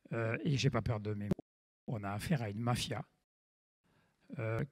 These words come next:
qui, euh, vit sur le mensonge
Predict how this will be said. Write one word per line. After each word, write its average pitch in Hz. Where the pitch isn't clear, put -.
qui, 175
euh, 117
vit 151
sur -
le 180
mensonge 160